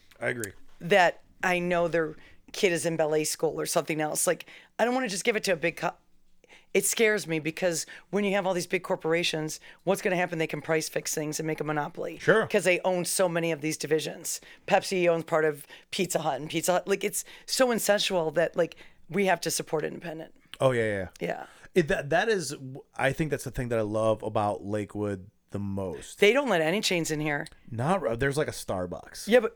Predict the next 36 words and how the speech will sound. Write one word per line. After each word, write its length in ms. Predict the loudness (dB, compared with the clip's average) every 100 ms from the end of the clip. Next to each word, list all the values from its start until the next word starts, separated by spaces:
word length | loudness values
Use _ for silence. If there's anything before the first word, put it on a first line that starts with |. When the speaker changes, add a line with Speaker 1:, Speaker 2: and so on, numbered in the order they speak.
| 2
Speaker 2:
that's, 220 | 4 4
Speaker 1:
That's 180 | 0 -4
it. 100 | 2
Speaker 2:
that's 160 | 2 2
an 80 | -2
acceptable 460 | 2 2 2 -2
one. 260 | -2 0 0
Speaker 1:
Yeah. 220 | 0 0 2
Speaker 2:
Chipotle. 520 | 2 2 0 0 0
But, 160 | 0 0
like, 160 | -2
Cleveland, 540 | -2 -2 0 0 0 -2 -10 -10
we 120 | -2 0
used 100 | 0
to 80 | 0
never 300 | 2 2 2
have 180 | 0
'em. 160 | 0 2
Now 200 | 2 2
they're 80 | 2
moving 240 | 0 0
in 180 | -2 0
every 220 | 0 0
two 160 | -2 -2
minutes. 260 | -2 -2 -4
I'm 80 | -4
like, 200 | -6 -12 -20 -20 -20 _ _ _ -2
there 160 | 2
was 100 | 2 0
a 40 |
time 440 | -2 0 2 2 2
when 120 | 2
I 60 |
was 140 | 0 0
reading 260 | 0 0
Scene, 460 | 0 0 2 0